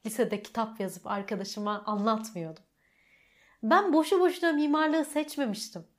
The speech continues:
Mimarlıktan alacaklarım vardı. Ve ben boşu boşuna mimarlık yapan, mimar olan bir gençlik çalışanı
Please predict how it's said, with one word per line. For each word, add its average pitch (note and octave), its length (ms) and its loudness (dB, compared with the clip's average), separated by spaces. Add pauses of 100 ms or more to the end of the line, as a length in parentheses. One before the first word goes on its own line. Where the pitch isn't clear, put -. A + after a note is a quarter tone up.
(600)
Mimarlıktan A#3+ 600 0
alacaklarım A3+ 760 -2
vardı. E3 380 -8 (500)
Ve F#3 220 0
ben A#3 400 0 (640)
boşu A3 320 2
boşuna G#3+ 600 -4 (460)
mimarlık G#3 840 0
yapan, F3+ 460 -6 (160)
mimar A3 580 -2
olan F#3+ 420 -6 (240)
bir G3+ 80 -8
gençlik G3+ 540 -6
çalışanı F#3+ 640 -6